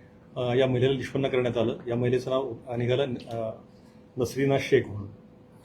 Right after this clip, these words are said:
मग या न-, नसरीना शेखकडे चौकशी केली, त्यावेळी तिने असं सांगितलं की तिची बहीण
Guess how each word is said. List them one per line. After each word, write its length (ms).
मग 60
या 100
न-, 420
नसरीना 340
शेखकडे 220
चौकशी 360
केली, 280
त्यावेळी 260
तिने 120
असं 120
सांगितलं 420
की 60
तिची 240
बहीण 420